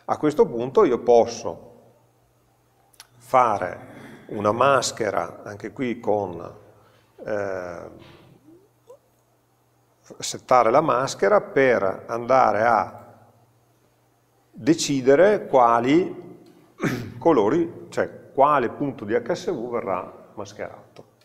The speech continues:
Tutto questo cosa fa? Beh, lo vediamo qua. Io mano a mano che mi sposto, sostanzialmente vado a modificare,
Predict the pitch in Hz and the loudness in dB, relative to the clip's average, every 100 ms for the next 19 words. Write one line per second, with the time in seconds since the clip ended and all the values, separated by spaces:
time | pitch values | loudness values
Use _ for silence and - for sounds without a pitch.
0 | _ _ _ _ _ _ _ _ _ _ | _ _ _ _ _ _ _ _ _ _
1 | - 135 185 143 127 120 143 - - - | -8 -2 0 2 0 2 0 0 -4 -20
2 | - - - - 98 - 90 - - - | -20 -20 -4 -2 -2 -4 -8 -8 -16 -20
3 | _ _ _ _ - - - 104 117 104 | _ _ _ _ -14 -14 -12 -8 -4 -6
4 | - - - _ _ _ _ _ _ _ | -6 -12 -12 _ _ _ _ _ _ _
5 | _ _ _ _ _ - 101 113 127 123 | _ _ _ _ _ -12 -6 -4 -2 -2
6 | 131 120 104 90 - 120 156 - 98 - | 0 0 -2 -6 -10 -12 -10 -4 -2 -4
7 | - - 160 185 - - _ _ _ _ | -8 -6 -6 -6 -16 -20 _ _ _ _
8 | _ _ _ _ - - - 107 - 127 | _ _ _ _ -14 -8 -6 -6 -6 -8
9 | 87 87 - 131 120 104 92 123 139 101 | -8 -10 -8 -6 0 0 2 0 2 0
10 | 110 110 110 151 - 101 87 90 131 165 | -4 -6 -8 -10 -4 -2 -2 -4 -4 -6